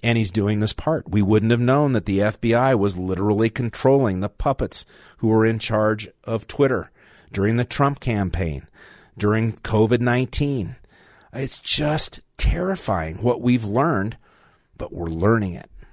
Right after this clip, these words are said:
And we're learning it as we're approaching the most important election, I believe, and I'd look forward to an argument on the other side, the most important election of my entire life.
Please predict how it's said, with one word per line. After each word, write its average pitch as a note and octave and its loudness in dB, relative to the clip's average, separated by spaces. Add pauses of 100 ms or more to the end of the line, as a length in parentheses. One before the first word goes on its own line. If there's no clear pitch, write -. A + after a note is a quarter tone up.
(300)
And G2+ -4
we're F#2+ -2
learning A#2+ 0
it F2 -4
as F2 -6
we're F2 -4
approaching F#2+ -2
the E2 -4
most F2 -6
important A2 -4
election, G2 -6
I F#2 -6
believe, A2 -2
and E2 -8 (640)
I'd F2 -2
look G2 -2
forward G#2 2
to G#2 -2
an F2+ 0
argument G2 0
on G2 0
the G2 -2
other F#2+ -2
side, F#2 -2
the E2 -6
most F2 -6
important G2 -4
election F2 -4
of D2+ -6
my F2 -4
entire G2 -4 (340)
life. - -8